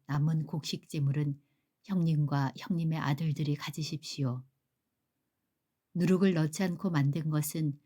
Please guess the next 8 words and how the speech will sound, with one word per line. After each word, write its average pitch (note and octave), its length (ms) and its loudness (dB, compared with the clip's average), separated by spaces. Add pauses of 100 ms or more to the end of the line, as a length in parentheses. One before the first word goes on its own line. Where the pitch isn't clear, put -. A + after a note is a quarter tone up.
(220)
제단 D#3+ 360 0
옆에서 D3 460 0
먹도록 D#3+ 560 -2
하십시오. B2 640 -6 (1040)
그것은 F3 480 -2
가장 F3+ 380 -2
거룩한 F3+ 500 -2
제물이므로 C#3 720 2